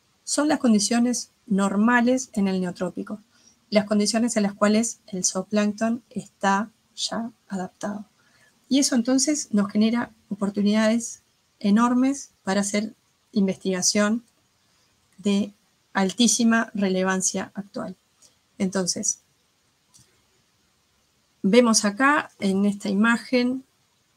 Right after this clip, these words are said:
lo que es los, la idea de los límites planetarios. Si estos son, este, en verde es el espacio donde la humanidad debería mantenerse para estos grandes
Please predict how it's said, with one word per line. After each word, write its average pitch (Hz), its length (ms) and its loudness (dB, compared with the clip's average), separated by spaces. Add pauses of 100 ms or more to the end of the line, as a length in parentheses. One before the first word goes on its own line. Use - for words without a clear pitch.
(120)
lo 190 220 -2
que 220 200 0
es - 440 -6
los, 185 580 -8
la 190 120 -2
idea 226 540 4
de 196 120 0
los 185 220 -4
límites 226 420 2
planetarios. 196 960 0 (600)
Si - 120 -8
estos 202 200 -4
son, 220 340 0 (1600)
este, 214 500 0
en 208 160 8
verde 233 360 4
es - 160 0
el 208 100 2
espacio 208 640 2
donde 202 420 2
la 196 120 0
humanidad 185 380 -2
debería 202 340 0
mantenerse 220 1120 -2 (300)
para 208 220 4
estos - 640 -4 (600)
grandes 226 880 0